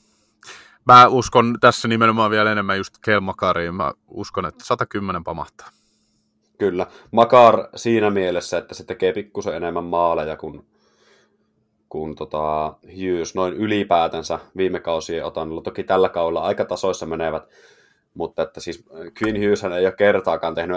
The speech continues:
Speaker 2: N H L:ssä yli kymmentä maalia. Ja no toki silloin nyt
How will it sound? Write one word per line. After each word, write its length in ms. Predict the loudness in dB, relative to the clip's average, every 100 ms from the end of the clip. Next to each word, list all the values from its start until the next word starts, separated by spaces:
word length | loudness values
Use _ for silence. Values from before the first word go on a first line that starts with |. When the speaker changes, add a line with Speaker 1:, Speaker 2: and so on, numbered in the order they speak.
| -2
Speaker 2:
N 40 | -2
H 80 | -4
L:ssä 160 | -6 -8
yli 120 | -10
kymmentä 420 | -8 -8 -6 -6
maalia. 420 | -6 -6 -6 -8 -12 _ _ _ _ _ _ _ _ _ -8
Ja 240 | -4 -4 -4
no 100 | -4
toki 260 | -2 -2
silloin 260 | 0 2 2
nyt 140 | 0